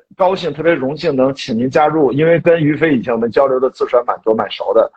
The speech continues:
所以第一次跟您交流，我呢，其实先从我个人，我觉得我个人代表很多我们的电影观众啊，我只是从自己也算，以前我是做电影制片人很多年，这几年的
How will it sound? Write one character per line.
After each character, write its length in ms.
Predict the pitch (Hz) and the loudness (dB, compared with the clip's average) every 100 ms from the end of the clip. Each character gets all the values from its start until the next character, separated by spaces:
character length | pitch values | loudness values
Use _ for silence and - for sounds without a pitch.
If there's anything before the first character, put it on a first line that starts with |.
| - - | -16 0
所 120 | 143 | 0
以 40 | |
第 220 | 139 180 | 2 0
一 60 | 190 | 0
次 160 | - 143 | 2 2
跟 160 | 147 139 | 2 0
您 100 | 139 | 2
交 180 | 147 | 2
流， 240 | 127 117 - _ _ | 4 2 0 _ _
我 220 | - 120 107 | 0 2 4
呢， 220 | 131 139 | 2 0
其 180 | - 127 | -2 0
实 200 | 143 139 | 2 0
先 200 | - 156 | -2 -2
从 200 | 156 165 | -2 -2
我 260 | 110 - | -2 -2
个 160 | 226 - | 0 0
人， 100 | - | 0
我 120 | 110 | -2
觉 140 | 113 180 | 0 0
得 20 | |
我 140 | 117 | 0
个 100 | - | 2
人 140 | 143 127 | 0 2
代 100 | 139 | 2
表 140 | 127 | 2
很 160 | - 87 | -2 -4
多 240 | 107 113 | 0 2
我 60 | 104 | 0
们 100 | 95 | -2
的 180 | 104 95 | -2 -2
电 180 | 143 117 | 0 -2
影 80 | 107 | 0
观 160 | 123 | -2
众 160 | 131 113 | 0 -2
啊， 60 | 101 104 | -2 -4
我 80 | |
只 140 | 110 113 | -6 -6
是 80 | 123 | -10
从 240 | - 139 | -8 -8
自 160 | 165 143 | -6 -2
己 80 | |
也 100 | 113 - | -2 0
算， 200 | 151 127 - - - - | 0 0 -2 -18 -14 -2
以 160 | 139 | 0
前 300 | - 110 143 | 2 2 4
我 160 | 202 117 | 4 2
是 300 | - 123 107 | 2 2 2
做 280 | - 143 113 | 2 2 2
电 180 | - 139 | 2 0
影 80 | 110 | 0
制 100 | 117 | 0
片 160 | 127 | 2
人 140 | 120 120 | 2 0
很 160 | 107 | -4
多 160 | 87 117 | 0 0
年， 220 | 110 95 | 0 -6
这 100 | 95 | -2
几 180 | 98 127 | -2 -2
年 180 | 95 95 | -6 2
的 160 | 110 | 2